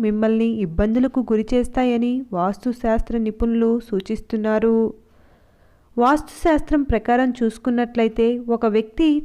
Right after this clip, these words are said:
తాను ఉపయోగించే వస్తువులు అతని శక్తిపై ప్రభావం చూపుతాయి. అలా ఇతరుల నుండి వస్తువులు తీసుకువచ్చినా లేదా ఇచ్చిన ఆ యజమాని మారటంతో ఆ వస్తువులకు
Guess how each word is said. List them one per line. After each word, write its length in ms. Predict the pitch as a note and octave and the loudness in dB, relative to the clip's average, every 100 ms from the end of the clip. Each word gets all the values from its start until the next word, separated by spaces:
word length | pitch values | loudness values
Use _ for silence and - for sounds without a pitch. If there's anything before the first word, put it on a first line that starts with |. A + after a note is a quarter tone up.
| - | 0
తాను 300 | G#3 A3+ B3 A3+ | 0 2 2 2
ఉపయోగించే 540 | B3 C#4+ D4 C#4 C#4+ A#3+ | 2 2 2 0 2 2
వస్తువులు 480 | G3+ - B3+ B3 A#3+ B3+ - | 0 0 2 4 4 2 -2
అతని 360 | G3+ G#3+ A3+ A#3 A#3+ - | -4 0 0 0 -2 -4
శక్తిపై 480 | G3 - B3 A#3 A#3 - - _ - | -4 -4 0 2 0 -6 -20 _ -2
ప్రభావం 420 | A#3 A3+ A3+ B3 C4 | 2 4 4 4 2
చూపుతాయి. 580 | B3+ B3 A#3+ A#3 A3+ A3+ A#3 - - G#3 | 2 0 2 2 4 4 2 -2 -4 0
అలా 180 | G#3+ G#3+ A3+ A3+ | 2 2 2 0
ఇతరుల 400 | F#3 G#3+ A3+ B3+ C4 | 0 2 4 4 4
నుండి 320 | B3+ A#3 A#3+ A#3+ G#3+ | 4 4 2 2 2
వస్తువులు 420 | G3+ - A#3+ B3 A3+ | 0 0 0 2 0
తీసుకువచ్చినా 840 | G#3+ - A#3+ A#3 A3+ A3+ A3+ A#3 C4 | 0 0 2 2 2 0 0 0 0
లేదా 300 | A3+ A3+ A3+ A3+ - G3+ | 2 4 2 0 -2 -4
ఇచ్చిన 280 | - D4 D4+ - A3+ | 0 2 4 2 2
ఆ 20 | A#3 | 4
యజమాని 480 | G3+ G3+ A3 C4 C4 A3 | 4 2 2 4 2 2
మారటంతో 580 | G3+ G#3+ G#3+ A#3+ A#3 A#3 A#3 A#3+ G#3 | 2 0 2 0 2 2 2 2 2
ఆ 0 | G#3 | 2
వస్తువులకు 500 | G3 - B3 B3+ B3+ | 2 0 0 2 2